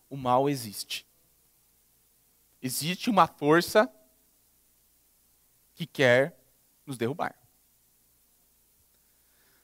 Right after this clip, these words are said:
Primeira Pedro cinco oito, o apóstolo diz assim,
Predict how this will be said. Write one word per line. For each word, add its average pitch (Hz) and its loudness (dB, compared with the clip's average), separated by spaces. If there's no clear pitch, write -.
Primeira 226 10
Pedro 240 8
cinco 214 -2
oito, 196 8
o 135 4
apóstolo 190 8
diz 175 -2
assim, 165 2